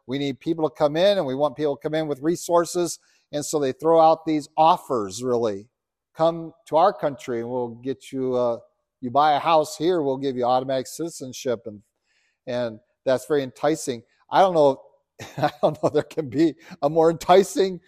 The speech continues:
few verses to come be a part of this kingdom of God. But if it's not enough, and you still wanna hold out and say,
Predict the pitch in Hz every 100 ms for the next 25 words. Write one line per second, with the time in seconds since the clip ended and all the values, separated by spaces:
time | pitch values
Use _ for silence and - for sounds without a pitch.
0 | _ _ _ - 190 147 190 226 - 135
1 | 139 147 - _ _ _ _ _ _ 202
2 | 180 175 170 _ _ _ _ - 214 190
3 | 196 170 165 _ _ - 196 - 202 196
4 | 196 190 180 - 349 302 160 165 160 208
5 | 226 147 101 _ _ _ _ _ _ _
6 | _ 131 147 226 269 277 302 269 285 285
7 | 294 320 311 135 - - - _ _ _
8 | _ _ _ _ _ _ _ _ 131 165
9 | 240 269 262 269 277 262 220 269 269 269
10 | 247 - 208